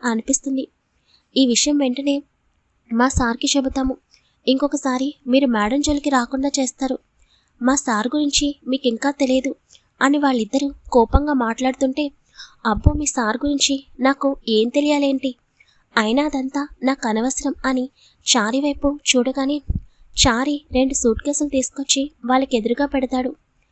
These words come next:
వాటిని చూడగానే వాళ్ళిద్దరూ నవ్వుతూ, "ఏంటి, డబ్బుతో మమ్మల్ని కొనాలని అనుకుంటున్నారా? అది ఎప్పటికీ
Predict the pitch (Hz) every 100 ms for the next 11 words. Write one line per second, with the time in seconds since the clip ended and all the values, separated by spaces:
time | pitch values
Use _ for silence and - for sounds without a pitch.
0 | _ _ - 254 269 302 269 220 254 294
1 | 294 285 _ 233 269 247 196 262 302 254
2 | 214 262 294 294 _ _ _ _ 233 240
3 | 269 311 - - 226 220 202 - 302 294
4 | 277 269 262 - _ _ _ 240 220 262
5 | 285 277 285 - 220 214 277 277 285 269
6 | 262 277 - - - _ _ _ 254 262
7 | 240 220 277 285 285